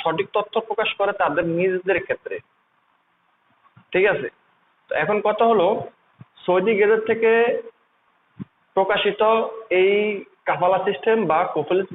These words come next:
প্রথা এটা বাতিল হয়ে যা-, যাবে। Even এটার ডিক্লারেশন হয়ে গেছে সৌদি মন্ত্রণালয় থেকে। ইন্ডিয়ান গণমাধ্যম কোনো রেফারেন্স দেখায়নি। তারা তাহলে এই কত-, এই তথ্যটা কোথায় পাইছে?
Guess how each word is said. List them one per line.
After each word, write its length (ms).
প্রথা 460
এটা 260
বাতিল 600
হয়ে 400
যা-, 600
যাবে। 460
Even 380
এটার 380
ডিক্লারেশন 600
হয়ে 220
গেছে 340
সৌদি 240
মন্ত্রণালয় 500
থেকে। 300
ইন্ডিয়ান 640
গণমাধ্যম 880
কোনো 240
রেফারেন্স 440
দেখায়নি। 400
তারা 240
তাহলে 400
এই 140
কত-, 260
এই 180
তথ্যটা 340
কোথায় 240
পাইছে? 420